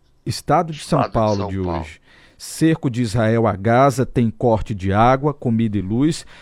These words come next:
Speaker 1: e Hamas ameaça matar reféns. O grupo terrorista mantém cerca de cento e cinquenta cativos após matar mais de novecentas pessoas em invasão. Trezentos mil reservistas israelenses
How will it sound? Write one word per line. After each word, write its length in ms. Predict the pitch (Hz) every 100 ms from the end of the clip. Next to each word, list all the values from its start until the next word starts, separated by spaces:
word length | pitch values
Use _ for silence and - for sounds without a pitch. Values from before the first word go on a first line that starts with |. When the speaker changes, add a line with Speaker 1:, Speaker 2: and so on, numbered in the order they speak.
| - -
Speaker 1:
e 120 | 123
Hamas 680 | 120 170 120 120 156 - - -
ameaça 720 | 131 120 120 127 - 139 -
matar 640 | 143 135 147 139 - 147
reféns. 680 | 156 156 - 147 151 120 - - - -
O 120 | 117
grupo 200 | 110 117
terrorista 480 | 135 120 117 120 131
mantém 520 | 120 120 107 127 113
cerca 360 | - 127 117 120
de 140 | 104
cento 400 | - - 190 208
e 20 |
cinquenta 460 | 180 156 - 123 123
cativos 680 | 107 101 - 123 147 151 - - -
após 420 | - 147 135 123
matar 540 | 123 120 - 127 127 - - -
mais 300 | 120 117 123
de 120 | 107 127
novecentas 800 | 127 127 110 - 175 202 202 -
pessoas 460 | 131 - 135 127
em 80 | 147
invasão. 540 | 151 165 131 110 107 - - - -
Trezentos 520 | 110 104 165 165 113
mil 280 | 120 165 196
reservistas 720 | 185 147 131 123 143 156 131
israelenses 800 | 120 127 117 113 127 - 165 -